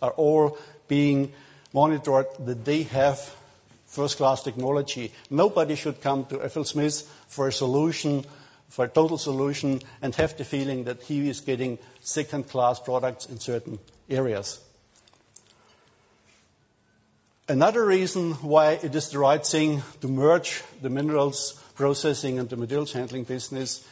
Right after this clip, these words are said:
is the fact that there is a lot of benefits. We have, for example, the same customer base.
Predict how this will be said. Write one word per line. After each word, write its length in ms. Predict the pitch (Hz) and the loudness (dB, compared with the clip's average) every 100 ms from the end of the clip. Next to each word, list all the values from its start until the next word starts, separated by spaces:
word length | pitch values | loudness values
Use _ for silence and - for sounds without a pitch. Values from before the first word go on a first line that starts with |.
| - _ | -20 _
is 180 | 143 - | -6 -6
the 100 | 151 | -8
fact 380 | - 139 135 - - | 0 0 0 -10 -8
that 160 | 131 131 | -6 -4
there 160 | 143 | -2
is 240 | 143 143 156 | -4 -4 -4
a 40 | |
lot 200 | 135 139 | 0 2
of 220 | 139 - - - - _ | 2 0 -12 -20 -20 _
benefits. 760 | 147 147 156 143 120 - - - - - | 0 2 0 -2 -2 -4 -6 -10 -20 -6
We 100 | 131 | -4
have, 300 | 117 165 190 - - - - | 4 4 4 -4 -18 -20 -2
for 140 | 156 | 0
example, 540 | 147 - 151 143 147 | 2 2 0 0 -2
the 140 | 131 139 | -4 -4
same 260 | - 151 151 | -2 -2 0
customer 460 | 139 139 143 127 | 0 0 -4 -6
base. 400 | - 107 104 - | -6 -8 -8 -12